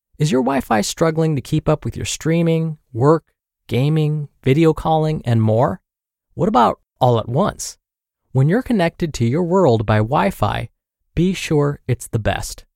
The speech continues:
Bring your Wi-Fi up to speed with Orbi Wi-Fi six from Netgear. Orbi Wi-Fi six is the best and latest in Wi-Fi. It covers your entire home with unmatched speeds and performance for uninterrupted working and learning,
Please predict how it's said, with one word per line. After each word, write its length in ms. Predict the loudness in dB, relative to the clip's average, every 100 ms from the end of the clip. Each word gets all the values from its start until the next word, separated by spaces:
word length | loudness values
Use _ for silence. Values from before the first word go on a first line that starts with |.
| _ _ _ _ 0
Bring 260 | 2 2
your 240 | 2 2 2
Wi-Fi 480 | 0 -2 -2 -2
up 100 | -2
to 80 | -6
speed 380 | -8 -4 -4 -2
with 160 | -4 _
Orbi 320 | 0 0 2 -2
Wi-Fi 520 | 0 -2 -2 -2 -2
six 460 | -2 -2 -2 -4
from 300 | -10 0 2
Netgear. 480 | 4 0 -2 -6 -6 -14 _ _ _ _ -2
Orbi 280 | 2 2 2
Wi-Fi 500 | 2 0 0 -2 -2
six 400 | -2 -2 -2 -2 -6
is 140 | -2
the 100 | -4
best 480 | -2 0 0 -2 -8 -2
and 240 | 0 2
latest 420 | 2 2 0 -4
in 120 | -2 0
Wi-Fi. 560 | 0 -2 -4 -6 -8 _ _ _ _ -8
It 140 | -4
covers 340 | -2 0 0
your 140 | 0 0
entire 460 | -2 0 0 0
home 320 | -2 0 0 0
with 160 | -4 -2
unmatched 460 | 0 0 0 -4 -8
speeds 420 | -4 -2 -2 -4 -4
and 260 | -2 -2
performance 580 | -4 0 2 4 0 -2 _ _
for 160 | -6 -4 0
uninterrupted 640 | 0 0 0 -2 -2 -6
working 500 | 0 0 0 -2 0
and 160 | 0
learning, 400 | 0 0 0 -2